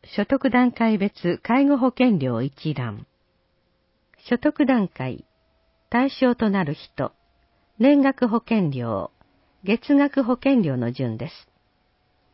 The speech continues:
所得段階、第一段階から第八段階まであります。第一段階、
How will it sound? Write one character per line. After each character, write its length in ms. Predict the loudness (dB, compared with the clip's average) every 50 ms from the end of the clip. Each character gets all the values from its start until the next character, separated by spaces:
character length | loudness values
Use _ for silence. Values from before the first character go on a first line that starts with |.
| _ _ _ _ _ _ _ _ _ _ _ _ _ _ -4 -2
所 100 | -2 0
得 280 | 0 -2 0 0 0
段 220 | 0 0 0 -2 -2
階、 380 | -6 -8 -12 -12 -12 -12 -16 -20 _ _ _ _ _ _ _ _ _ _ _ _ _ _ _ _ _ _ _ 0
第 220 | 2 2 4 2
一 160 | 0 0 -2
段 220 | 0 0 0 0 -2
階 240 | -4 -6 -8 -8
か 140 | -8 -8 -6
ら 220 | -4 -4 -4 -4 -6 -6
第 240 | -4 -2 -2 -2 -2
八 300 | -2 -2 -2 -2 0 0
段 180 | 2 0 0 0
階 200 | -2 -2 -2 -2
ま 120 | -2 -4
で 100 | -6 -8
あ 80 | -10 -10
り 120 | -12 -12
ま 120 | -12 -14
す。 40 | -14 -16 -20 -20 _ _ _ _ _ _ _ _ _ _ _ _ _ _ _ _ _ _ _ _ _ _ _ _ _ _ _ _ -6
第 300 | -2 0 2 2 4 2
一 200 | 2 0 -2 0
段 240 | 2 2 2 2 0
階、 340 | -4 -8 -10 -10 -10 -10